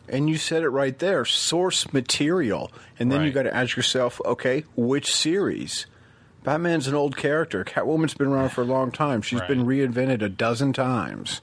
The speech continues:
Speaker 1: You know, that's what's great. The Burton take is one way to do it, like a certain comic book run of Batman in the sixties is very different from the comic book run of Batman in the seventies.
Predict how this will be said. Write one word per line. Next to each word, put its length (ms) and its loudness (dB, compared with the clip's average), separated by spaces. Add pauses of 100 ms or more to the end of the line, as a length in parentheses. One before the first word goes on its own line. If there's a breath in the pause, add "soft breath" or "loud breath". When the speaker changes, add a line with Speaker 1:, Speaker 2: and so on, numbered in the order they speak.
(460 loud breath)
Speaker 1:
You 80 0
know, 160 2
that's 300 -2
what's 180 2
great. 300 -2
The 80 2
Burton 340 0
take 320 0
is 140 0
one 320 0
way 180 2
to 100 -2
do 280 0
it, 100 -2
like 160 -4
a 60 0
certain 320 -2
comic 420 -2
book 200 0
run 440 -4 (340 loud breath)
of 160 -4
Batman 640 0 (400 loud breath)
in 80 2
the 80 2
sixties 800 -2 (280 loud breath)
is 140 -2
very 200 2
different 400 0
from 100 -4
the 60 -2
comic 380 -2
book 200 -2
run 220 0
of 160 -4
Batman 560 -2 (100)
in 100 2
the 60 2
seventies. 800 -2